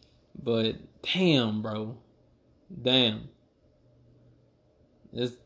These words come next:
tough. It's tough. Honestly, hon-, I thought we was gonna tank because we had so many, uh, so many opt-outs. I was like, "Yo, just tank.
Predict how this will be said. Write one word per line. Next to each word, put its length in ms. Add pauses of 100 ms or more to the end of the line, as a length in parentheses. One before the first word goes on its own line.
(140)
tough. 420 (920)
It's 180
tough. 380
Honestly, 640 (440)
hon-, 380 (500)
I 140 (160)
thought 420 (140)
we 160
was 160
gonna 240
tank 480 (880)
because 400
we 80
had 240
so 120
many, 520
uh, 320
so 160
many 240
opt-outs. 880
I 80
was 240
like, 260
"Yo, 320
just 400
tank. 480